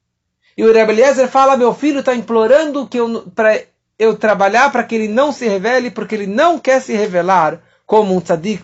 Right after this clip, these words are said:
pelo mundo todo." E daí o Ahi Ashiloni fala para o pai do Baal Shem Tov,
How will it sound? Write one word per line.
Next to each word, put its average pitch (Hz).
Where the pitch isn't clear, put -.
pelo 180
mundo 233
todo." 220
E 160
daí 254
o 190
Ahi 240
Ashiloni 202
fala 202
para 156
o 147
pai 185
do 175
Baal 147
Shem 180
Tov, 165